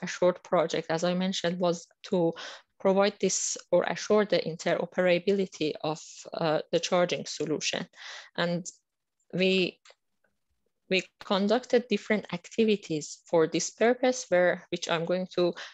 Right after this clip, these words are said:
present you in this slide. So the, when the,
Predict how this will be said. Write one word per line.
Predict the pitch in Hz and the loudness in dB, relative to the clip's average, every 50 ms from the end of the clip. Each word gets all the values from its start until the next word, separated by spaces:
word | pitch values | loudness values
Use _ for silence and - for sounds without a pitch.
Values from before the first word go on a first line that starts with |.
| _ _ | _ _
present | - - 185 190 190 185 202 208 208 208 202 - - - | 0 2 2 2 4 2 2 2 2 2 0 -2 -4 -2
you | 160 156 143 | -2 0 0
in | - 160 170 165 | -2 -2 -4 -2
this | 165 170 165 - | -2 -4 -4 -4
slide. | - 160 - - - - - - - 196 196 - - - _ - - - - - - - _ | -6 -8 -8 -8 -6 -4 -4 -4 -4 -6 -10 -14 -20 -20 _ -20 -16 -16 -14 -14 -16 -18 _
So | - - - 190 185 185 185 180 - - - _ _ _ _ _ _ _ _ _ _ _ _ _ _ _ _ _ _ _ _ _ _ _ _ _ _ _ _ _ _ _ _ _ _ _ - - - 220 | -8 -2 2 4 4 6 4 4 2 -2 -8 _ _ _ _ _ _ _ _ _ _ _ _ _ _ _ _ _ _ _ _ _ _ _ _ _ _ _ _ _ _ _ _ _ _ _ -20 -20 -6 0
the, | 233 220 214 214 196 - | 4 6 6 6 4 2
when | - 202 208 240 277 285 | 0 0 2 2 2 0
the, | 277 | -2